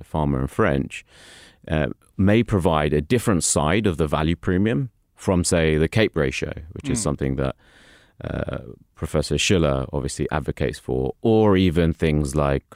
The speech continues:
Speaker 1: let's say, total yield, uh, or other factor characteristics.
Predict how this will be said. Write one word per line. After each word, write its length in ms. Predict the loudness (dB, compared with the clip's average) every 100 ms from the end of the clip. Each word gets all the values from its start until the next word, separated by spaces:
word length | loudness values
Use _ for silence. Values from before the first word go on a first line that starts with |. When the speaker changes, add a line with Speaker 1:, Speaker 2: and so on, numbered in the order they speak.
| -20 _ -20 -20 _ _ _ -6
Speaker 1:
let's 220 | -4 -2
say, 300 | -2 0 -2 -6 _
total 380 | 2 2 2 2
yield, 560 | 4 4 2 0 -6 -16 _ -4
uh, 60 | -2
or 340 | 0 2 2
other 280 | 2 2 0
factor 480 | 0 -6 -4 -4 -2
characteristics. 960 | -2 -4 -4 -4 -2 -2 -6 -6 -14